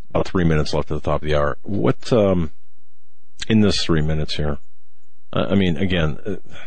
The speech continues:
you make a great case in this book, but, uh, to, to, to cap off the next three minutes here,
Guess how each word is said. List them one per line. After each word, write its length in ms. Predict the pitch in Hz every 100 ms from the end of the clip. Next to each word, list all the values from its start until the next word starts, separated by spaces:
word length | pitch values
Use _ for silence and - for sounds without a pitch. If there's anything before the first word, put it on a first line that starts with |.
| - - -
you 320 | - - 120
make 240 | 131 104 -
a 60 |
great 280 | - 78 76
case 320 | - 80 -
in 120 | 71
this 180 | 73 73
book, 220 | - 80 -
but, 140 | - - - - - - - -
uh, 40 | 98 87 92 -
to, 320 | 101 87 80
to, 200 | 85 78
to 140 | -
cap 300 | - 87 85
off 160 | 82 78
the 120 | 71
next 180 | 73 -
three 100 | 76
minutes 300 | 76 76 -
here, 160 | 80